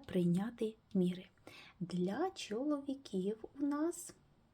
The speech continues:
місяць вказує на оптимістичне завершення справ.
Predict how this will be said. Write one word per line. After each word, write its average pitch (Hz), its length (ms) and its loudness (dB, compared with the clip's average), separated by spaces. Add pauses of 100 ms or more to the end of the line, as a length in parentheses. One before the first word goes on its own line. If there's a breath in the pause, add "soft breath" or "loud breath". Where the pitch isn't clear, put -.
(4000)
місяць 196 440 -2
вказує 185 500 -2
на 202 220 0
оптимістичне 190 960 -2
завершення 185 840 -4
справ. 190 760 -4